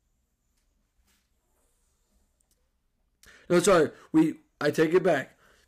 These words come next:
We did pass the ball. Then we call a timeout. Come back. It's a minute, <clears throat> like, I don't know, twenty, so whatever it was. And you run the ball there. It just didn't make any sense. You were on your own thirty-something yard line.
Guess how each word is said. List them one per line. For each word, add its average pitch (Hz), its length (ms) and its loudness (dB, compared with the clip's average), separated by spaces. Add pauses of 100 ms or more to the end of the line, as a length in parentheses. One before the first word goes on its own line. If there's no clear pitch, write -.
We 147 100 -6
did 165 200 -4
pass 220 260 0
the 233 100 -6
ball. 180 540 0 (1160)
Then 151 120 -6
we 160 80 -2
call 180 200 0
a 170 40 0
timeout. 180 440 -2 (300)
Come 175 180 -6
back. 170 240 0
It's 131 100 -16
a 135 60 -10
minute, 180 440 -6
<clears throat> - 60 -18
like, 165 800 -4 (920)
I - 40 -12
don't 139 100 -8
know, 123 140 -8 (180)
twenty, 151 400 -8
so 147 200 -8
whatever 147 280 -4
it 120 60 -8
was. 123 240 -10 (2000)
And 202 120 -2
you 202 120 0
run 226 220 0
the 349 80 -2
ball 143 220 -4
there. 123 200 -6
It 165 100 -4
just 220 240 -2
didn't 233 160 -6
make 226 120 -2
any 190 160 -6
sense. 233 340 -4 (300)
You 185 160 0
were 180 160 2
on 220 240 -4
your 190 160 -4
own 196 380 -4 (360)
thirty-something 196 540 -2
yard 208 260 -4
line. 123 280 -10